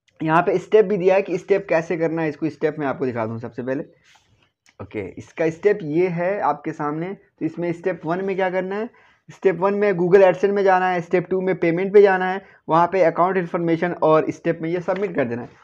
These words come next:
और जैसे ये पिन मैं सबमिट करता हूँ, करता हूँ, पिन सबमिट करने के बाद थोड़ा टाइम लगेगा, maximum to maximum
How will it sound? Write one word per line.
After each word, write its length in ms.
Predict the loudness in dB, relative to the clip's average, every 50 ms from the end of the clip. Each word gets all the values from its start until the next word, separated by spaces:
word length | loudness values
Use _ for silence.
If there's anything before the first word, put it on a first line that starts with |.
| -20 -16 -12
और 60 | -4
जैसे 240 | -2 0 0 0 0
ये 120 | -2 -2
पिन 240 | -2 -2 -4 -6 -4
मैं 140 | -6 -6 -6
सबमिट 320 | -6 -6 -6 -6 -6 -4
करता 240 | -4 -4 -2 -2 -2
हूँ, 140 | -4 -4 -6
करता 320 | -6 -8 -6 -4 -2 -2
हूँ, 280 | -2 -2 -4 -8 -10 -12 _ _ _ _ _ -10
पिन 160 | -8 -8 -6
सबमिट 340 | -4 -4 -4 -2 -4 -4 -4
करने 260 | -4 -4 -2 -2 -2
के 60 | -4
बाद 600 | -4 -2 -2 -2 -4 -4 -8 -10 -10 -12 -12 -12 -16 _ _ -20 -20 -20 -20 _ _ _ _ -20 -20 -20 _ _ _ _ _ _ _ _ _ _ _ _ _ _ -2 4
थोड़ा 140 | 6 6
टाइम 240 | 6 6 4 0 0
लगेगा, 280 | 0 0 0 0 0 0
maximum 480 | -2 -2 -4 -4 -6 -6 -4 -4 -4
to 100 | -4 -4
maximum 400 | -4 -6 -6 -4 -4 -4 -2 -2